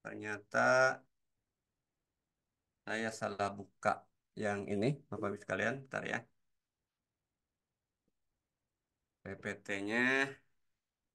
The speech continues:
eh, masih yang lama, bentar ya, saya buka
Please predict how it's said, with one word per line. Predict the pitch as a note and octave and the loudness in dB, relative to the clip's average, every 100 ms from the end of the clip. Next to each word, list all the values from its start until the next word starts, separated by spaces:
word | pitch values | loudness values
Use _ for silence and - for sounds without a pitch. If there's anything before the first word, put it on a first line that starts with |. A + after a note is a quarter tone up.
| _ _ _ _ _ _ _ _ _ _ _ _ D#3 | _ _ _ _ _ _ _ _ _ _ _ _ -16
eh, | A2+ G#2 G2+ F#2+ | -14 -10 -10 -6
masih | G2 F#2 G2 F#2+ | -6 -2 0 2
yang | G2+ | 2
lama, | G2+ G2 F#2+ | 2 0 -4
bentar | - - G2+ G2 | -6 -2 -2 0
ya, | F#2+ G2+ | -4 -6
saya | G#2+ G2 | -8 -8
buka | - - | -6 -2